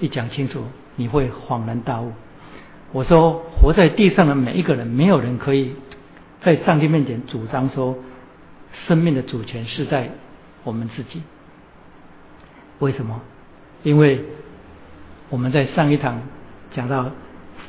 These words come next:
方舟里面，神拣选除了挪亚一家人之外，还有所有的那些，啊，动物，我们提到生命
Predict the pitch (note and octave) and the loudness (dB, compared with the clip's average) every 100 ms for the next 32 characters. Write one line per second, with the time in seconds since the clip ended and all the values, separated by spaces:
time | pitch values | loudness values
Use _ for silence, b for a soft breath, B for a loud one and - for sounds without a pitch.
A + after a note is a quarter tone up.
0 | - D#3+ E3 E3 D3+ D3+ D3+ A#2+ B2+ C#3+ | 0 4 4 6 6 6 2 0 0 0
1 | C3 B2 - C#3 B2+ A#2+ - C3+ F#3 F#3 | -2 -6 -8 -6 -6 -6 -4 0 2 2
2 | C3+ A2+ - - C#3 C#3 B2+ F3 D#3+ D#3 | -2 -2 -8 -2 0 0 2 2 2 0
3 | C#3+ D3+ C3+ A#2 D3 C3+ A#2+ C3 B2 - | -2 -2 -2 -6 -4 -4 -4 -8 -10 -8
4 | C3+ F3 E3+ A#2+ - - C3+ A#2+ C#3 - | 0 2 2 0 -6 -8 -6 -4 -4 -6
5 | B B B - A#2+ - E3+ C#3+ C#3 B2 | B B B -14 -14 -4 2 2 2 -2
6 | - - - B2+ B2+ B2+ - - C3+ D3 | -10 -18 -12 -4 -2 -4 -8 -6 0 0
7 | B2 - D#3 D#3+ D3+ | -2 -2 0 2 2